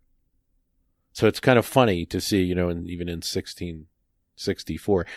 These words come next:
you're not gonna get germ theory of disease till the eighteen seventies. Person that, um, Lister, that pushes it is, is going to be laughed out of medicine even. You're not going to get, um,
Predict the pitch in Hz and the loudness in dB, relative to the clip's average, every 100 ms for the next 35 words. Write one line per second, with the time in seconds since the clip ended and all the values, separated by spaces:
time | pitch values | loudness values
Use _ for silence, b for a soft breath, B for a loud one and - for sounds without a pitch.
0 | B 135 170 147 127 117 104 - 107 123 | B 6 8 6 6 4 4 2 4 4
1 | 127 - 131 120 110 90 92 92 113 127 | 4 2 4 6 4 2 -2 0 0 -2
2 | 143 - _ _ _ - 104 104 113 - | -4 -12 _ _ _ 0 4 4 2 0
3 | 98 - 104 107 127 143 147 - _ _ | -2 4 4 4 4 2 0 -10 _ _
4 | _ _ _ 120 110 117 104 101 95 _ | _ _ _ 4 6 4 4 0 -2 _
5 | _ _ _ 92 90 85 82 85 _ 98 | _ _ _ -2 0 -2 -6 -12 _ 4
6 | 120 - 131 131 131 _ b b b - | 4 6 6 4 0 _ b b b 2
7 | 92 92 82 - 127 123 110 123 113 98 | 4 4 2 4 6 6 6 6 8 6
8 | 90 98 90 - 104 98 92 87 98 101 | 4 0 -2 2 4 4 2 2 0 2
9 | 113 101 82 87 101 - 120 117 113 120 | 2 2 0 0 0 2 2 2 -2 -6
10 | _ _ _ _ _ B B B - 117 | _ _ _ _ _ B B B 4 8
11 | 113 113 110 107 104 90 104 95 98 92 | 8 6 4 4 0 4 4 4 2 0
12 | 87 82 | 0 -4